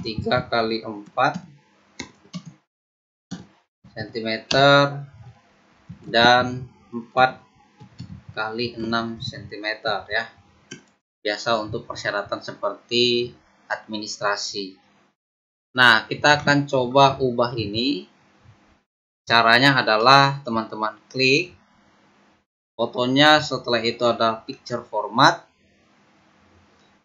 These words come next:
Setelah itu teman-teman langsung klik crop,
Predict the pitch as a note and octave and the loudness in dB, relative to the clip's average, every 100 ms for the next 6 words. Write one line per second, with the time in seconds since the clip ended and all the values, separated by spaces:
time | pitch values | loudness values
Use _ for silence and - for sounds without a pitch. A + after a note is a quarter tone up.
0 | _ _ _ _ - A2+ B2 B2 B2 B2+ | _ _ _ _ -14 -8 -2 0 0 0
1 | B2 - D#3 D3+ D3+ D3+ D3 D3+ - - | -2 -4 -2 0 0 -2 -4 -8 -16 -20
2 | _ _ _ _ _ _ _ _ _ - | _ _ _ _ _ _ _ _ _ -4
3 | A#2+ A#2+ A#2+ C3 C#3 D3 C#3+ C#3 C#3 C3 | -2 0 0 2 6 6 6 4 2 2
4 | B2 A#2+ C3+ C3 D#3 C#3+ _ _ A#2+ B2+ | 0 0 -6 -2 -4 -4 _ _ 6 8
5 | D#3+ F3 - | 8 6 -4